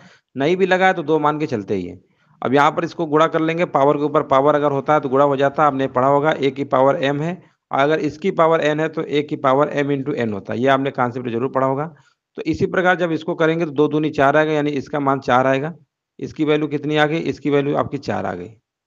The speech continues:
इसी प्रकार इसको सॉल्व करेंगे, देखो यहाँ पर चार की पावर तीन लिखेंगे चौसठ, इसकी पावर एक बटा तीन है, यानी यहाँ पर आपका कट जाएगा, इस तरीके से आपका आएगा ना, चार की पावर तीन और इसकी पावर एक बटा तीन, तो लिखा ही ये करनी में,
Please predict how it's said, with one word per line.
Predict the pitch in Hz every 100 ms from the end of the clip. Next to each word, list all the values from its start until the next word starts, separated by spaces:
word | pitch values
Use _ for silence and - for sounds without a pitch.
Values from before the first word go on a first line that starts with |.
| _ _ _ -
इसी | 151 190
प्रकार | 175 180 180
इसको | 156 - 175
सॉल्व | 165 160 156
करेंगे, | 151 160 165
देखो | 147 135 143
यहाँ | 131 135
पर | 147
चार | 139 147 143
की | 143
पावर | 147 143 147
तीन | 147 147
लिखेंगे | 147 143 143
चौसठ, | 143 139 131 170 160
इसकी | 135 - 139
पावर | 135 139
एक | 143
बटा | 131 139
तीन | 139 151 151
है, | 165 165 - _ _ -
यानी | 143 165
यहाँ | 175 156
पर | 151
आपका | 160 147 147
कट | 156
जाएगा, | 151 156 156
इस | 156 135
तरीके | 147 143 147
से | 143
आपका | 123 139
आएगा | 139 143
ना, | 131
चार | 131 131 143
की | 143
पावर | 143 135 135
तीन | - 165
और | 139 135
इसकी | 131 - 147
पावर | 135 123 131
एक | 131
बटा | 120 120
तीन, | 117 104 95
तो | 113
लिखा | 110 117
ही | 143
ये | 151
करनी | 147 143 147
में, | 165